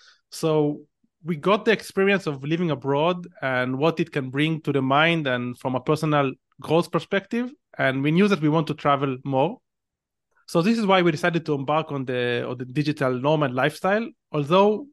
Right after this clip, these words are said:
we had many, many misconceptions regarding what does this, what, what that meant. And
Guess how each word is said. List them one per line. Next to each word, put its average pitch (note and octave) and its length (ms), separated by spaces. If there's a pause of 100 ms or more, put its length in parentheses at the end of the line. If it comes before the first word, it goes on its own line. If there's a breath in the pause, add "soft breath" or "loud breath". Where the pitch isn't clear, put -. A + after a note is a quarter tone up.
(100)
we D3 140
had E3+ 220
many, F3+ 580
many F3+ 500
misconceptions D#3 1000
regarding C#3 480
what C#3+ 160
does C3+ 140
this, D3 280
what, D3+ 360
what D3 240
that C#3+ 260
meant. E3+ 360 (640 loud breath)
And C3+ 560